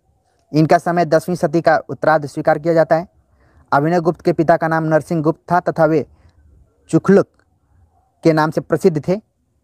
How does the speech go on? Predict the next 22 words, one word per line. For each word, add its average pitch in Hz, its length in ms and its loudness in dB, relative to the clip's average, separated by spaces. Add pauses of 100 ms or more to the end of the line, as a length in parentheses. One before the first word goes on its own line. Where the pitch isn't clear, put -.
(260)
इनकी 160 260 2
माता 170 300 2
का 170 100 -6
नाम 160 200 -2
बिमला 139 340 2
था। - 220 -12 (960)
तो 170 40 6
ये 214 200 6
ऐसा 175 260 2
प्रश्न 185 260 -6
है, 185 100 -2
थोड़ा 165 200 0
सा 139 220 -2 (340)
आपको 135 540 -2 (300)
अंदर 156 220 2
से 143 180 -2
पढ़ने 143 300 -2
की 156 100 -2
ज़रूरत 156 300 2
है। 190 80 -8 (460)
यहाँ 139 140 0
पर 160 160 -2